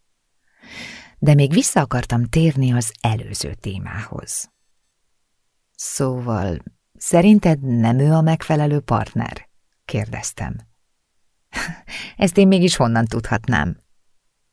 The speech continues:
Mit tudom én, te mindent tudsz, feleltem. És tényleg.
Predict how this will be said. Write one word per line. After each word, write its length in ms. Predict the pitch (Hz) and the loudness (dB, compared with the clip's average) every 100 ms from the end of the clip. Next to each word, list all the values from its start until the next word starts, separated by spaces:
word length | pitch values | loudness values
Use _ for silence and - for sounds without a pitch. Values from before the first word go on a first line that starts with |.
| _ | _
Mit 280 | 415 480 440 | -2 -2 2
tudom 300 | 170 139 131 | 2 4 4
én, 360 | 113 110 120 - | 2 0 -2 2
te 100 | 202 | 6
mindent 540 | 277 370 147 104 113 | 6 4 2 0 -2
tudsz, 480 | 120 - - - - _ _ _ | -6 -8 -10 -10 -10 _ _ _
feleltem. 840 | - 107 123 113 - - - 113 _ _ _ _ | -2 0 -2 -6 -8 -6 -6 -8 _ _ _ _
És 200 | 254 - | -4 -2
tényleg. 560 | 277 185 - - - | -2 -2 -4 -10 -14